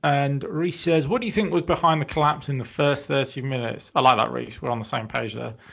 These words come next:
Uh, "I've seen people blame Arteta, but surely that wasn't part of the game plan. Players' mindset, just not good enough, something else."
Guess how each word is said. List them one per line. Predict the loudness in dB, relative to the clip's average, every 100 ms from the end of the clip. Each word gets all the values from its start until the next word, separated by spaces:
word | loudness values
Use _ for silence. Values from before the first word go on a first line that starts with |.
| -20 -14 0
Uh, | 4 6 4 -2 -20 -10 -4
"I've | -2
seen | 0
people | 0 0 2
blame | 2 4
Arteta, | 2 4 2 2 -2
but | -4
surely | -4 -2 0
that | 0 0
wasn't | -2 -6 -6
part | 0 0 0
of |
the | -4
game | -4 -4 -6
plan. | -6 -6 -8 -10 -4
Players' | 2 2 2
mindset, | 2 2 0 -2 -2 -2 -6
just | -4 -4 -4
not | -6
good | -2 0
enough, | 2 2 0 -4
something | -6 -6 -4 -2
else." | 0 0 -2 -8 -18